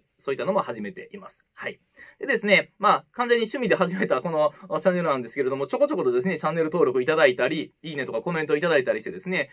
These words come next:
えー、すごくあの、励みになってます。もしよろしければですね、阪神ファンの皆さん、チャンネル登録とかですね、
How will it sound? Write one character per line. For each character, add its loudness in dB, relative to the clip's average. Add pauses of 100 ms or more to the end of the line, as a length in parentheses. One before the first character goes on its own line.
(140)
え -6
ー、 -4
す 2
ご 6
く 0
あ 0
の、 -4
励 0
み -4
に -8
な -2
っ -14
て -8
ま -6
す。 -4 (220)
も -4
し 0
よ 8
ろ 8
し -4
け 2
れ 8
ば 4
で 0
す -4
ね、 0
阪 4
神 -2
フ -2
ァ -2
ン -4
の -6
皆 -2
さ 0
ん、 -2
チ -10
ャ -2
ン -2
ネ 0
ル 2
登 6
録 -2
と -8
か -10
で -12
す -6
ね、 -2